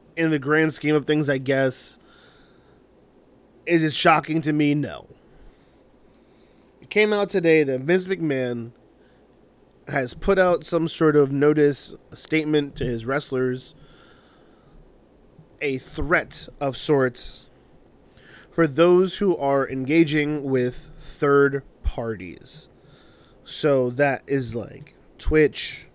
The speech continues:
um, Cameo, uh, YouTube might fall under that. Now, I don't say I'm surprised because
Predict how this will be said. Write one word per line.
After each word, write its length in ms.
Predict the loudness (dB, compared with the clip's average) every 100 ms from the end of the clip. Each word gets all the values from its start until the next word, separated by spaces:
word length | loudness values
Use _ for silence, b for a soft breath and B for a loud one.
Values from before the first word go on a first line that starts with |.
| _ -20 b b b b -20 -18
um, 360 | -16 -18 -20 -14
Cameo, 1040 | 2 4 6 6 8 8 8 6 4 0 -10 b b b _ -16
uh, 220 | -14 -14 -14
YouTube 580 | -4 0 2 4 2
might 200 | 4 2
fall 220 | 4 4 4
under 220 | 4 4
that. 380 | 4 4 2 -4 -16 _ b b b b b b b b b -6
Now, 380 | 0 2 0 -2 _ _ -20 -20 -20 -20 -20 -20 -20 _ -4
I 140 | -2
don't 320 | 2 2 0
say 280 | 2 4 4
I'm 180 | 4 0
surprised 840 | -4 0 0 0 -8 -14 -14 -16 -20 b b b b b -10
because 960 | -8 -4 -2 0 0 -2 -6 -12 -16